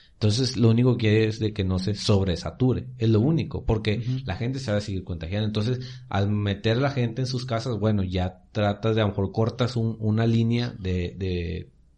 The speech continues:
Speaker 1: cien personas o cincuenta personas. Que nada más es eso, prácticamente. Pero como tú dices, o sea,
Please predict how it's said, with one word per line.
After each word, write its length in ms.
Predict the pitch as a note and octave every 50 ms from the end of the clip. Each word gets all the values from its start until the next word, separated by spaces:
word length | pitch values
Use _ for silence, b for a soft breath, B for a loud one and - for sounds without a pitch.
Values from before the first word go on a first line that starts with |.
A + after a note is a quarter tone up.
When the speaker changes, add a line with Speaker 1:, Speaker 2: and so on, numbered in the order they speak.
| -
Speaker 1:
cien 280 | - - A2 G#2 G#2 G2+
personas 480 | G#2+ G2 - - G2+ F#2+ F2+ F2+ - -
o 120 | - F#2 F#2
cincuenta 480 | - F#2 F2 - F2 F2 F2 F#2+ E2 -
personas. 380 | F2+ E2+ F2+ F2+ F2+ F2 F2 b b b b b b
Que 120 | - G2
nada 160 | G2 F#2+ F#2+
más 220 | F#2+ F#2+ F#2 - F#2+
es 160 | F2 E2 -
eso, 260 | F#2 A#2+ A#2+ - F2+
prácticamente. 720 | - - D#2 - - - - F2+ F2+ G#2 A#2 B2 B2 - - B B B B B B B B -
Pero 220 | G#2+ A2 G#2+ G#2
como 260 | G#2+ A2 G#2+ G#2 G#2 -
tú 80 | A#2
dices, 400 | C3 C#3+ C#3 A#2 F#2 F2 - - -
o 100 | - F2
sea, 520 | F#2+ F#2+ F#2 F2+ F2+ F2 F2 F2 F2+